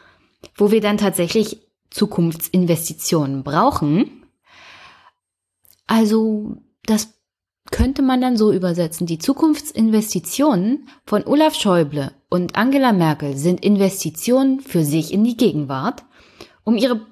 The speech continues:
politische Karriere zu behalten, während wir in Zukunft richtig dolle in die Röhre gucken werden.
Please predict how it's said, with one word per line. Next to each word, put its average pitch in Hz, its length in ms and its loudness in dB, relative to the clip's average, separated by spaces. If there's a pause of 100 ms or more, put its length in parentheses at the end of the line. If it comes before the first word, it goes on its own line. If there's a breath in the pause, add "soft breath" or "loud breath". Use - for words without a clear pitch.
(380)
politische 285 480 2
Karriere 214 480 0
zu 190 160 -6
behalten, 180 800 0 (720 loud breath)
während 254 260 0
wir 269 100 4
in 254 140 2
Zukunft 226 560 -2 (100)
richtig 214 360 0
dolle 147 260 -2
in 143 100 -4
die 190 120 2
Röhre 165 280 0
gucken 147 300 -8
werden. 135 300 -8